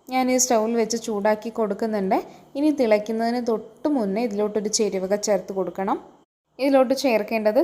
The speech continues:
ചെറുനാരങ്ങ നീരാണ്. ഞാനൊരു ഒന്നര ടേബിൾ സ്പൂൺ ചെറുനാരങ്ങ നീരെടുത്തിട്ടുണ്ട്.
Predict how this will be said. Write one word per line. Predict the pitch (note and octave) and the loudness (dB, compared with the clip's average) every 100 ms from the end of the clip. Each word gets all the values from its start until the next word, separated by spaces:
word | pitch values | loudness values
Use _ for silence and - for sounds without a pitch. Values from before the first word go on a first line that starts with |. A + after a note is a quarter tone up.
| E4+ | 4
ചെറുനാരങ്ങ | C#4 G#3+ G#3+ A3 A3+ A3+ A#3 | 2 2 2 2 2 0 -2
നീരാണ്. | G3+ F#3 F3+ F3 A3+ F#4 - - - | -2 -2 -2 -2 -2 -4 -8 -12 -2
ഞാനൊരു | C4+ C4+ C4+ A#3 | 2 6 6 4
ഒന്നര | A#3 C4 C#4 C#4+ B3+ | 0 2 4 2 2
ടേബിൾ | F#3 G3 G3+ | -2 -2 -6
സ്പൂൺ | - B3 C4 | -8 -8 -2
ചെറുനാരങ്ങ | A3+ G3 G#3 G3+ G#3+ A3 A3 | -2 -2 -2 -2 -2 -4 -2
നീരെടുത്തിട്ടുണ്ട്. | F#3+ F#3+ G3+ F3+ F3+ F3+ F#3 F3+ G#3+ | -2 -2 -2 -2 -4 -6 -6 0 2